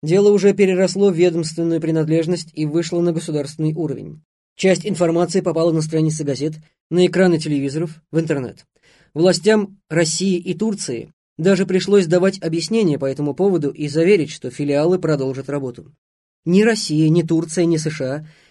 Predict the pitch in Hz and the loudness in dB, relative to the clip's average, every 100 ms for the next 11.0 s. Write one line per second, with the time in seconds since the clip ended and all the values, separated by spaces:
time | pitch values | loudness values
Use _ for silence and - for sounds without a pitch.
0 | - 170 185 208 233 196 196 190 185 160 | -4 -2 0 2 2 2 2 0 0 2
1 | 175 160 165 156 156 160 156 120 - _ | 2 2 -2 -2 -2 -2 -4 -10 -14 _
2 | _ _ _ _ 165 190 190 202 190 196 | _ _ _ _ 0 4 6 6 6 6
3 | 196 196 185 190 214 - 185 165 135 127 | 6 4 4 0 -4 -4 0 2 0 -2
4 | 147 - _ - 165 160 190 196 254 - | -8 -14 _ -6 -6 0 0 2 -4 -6
5 | 135 156 156 147 131 110 67 - _ _ | -6 -4 -4 -6 -8 -10 -14 -20 _ _
6 | _ _ _ - 214 226 202 180 180 180 | _ _ _ 0 2 2 0 0 2 2
7 | 180 160 165 170 170 135 - 98 - _ | 0 -2 0 0 -2 -6 -8 -18 -20 _
8 | - 156 180 185 180 180 185 185 180 180 | -4 2 2 4 4 4 4 4 4 4
9 | 175 160 175 170 160 156 160 156 165 160 | 2 2 2 2 2 0 2 0 0 -2
10 | 156 190 202 127 120 131 160 156 - - | 0 -2 -2 -6 -8 -6 -4 -6 -12 -20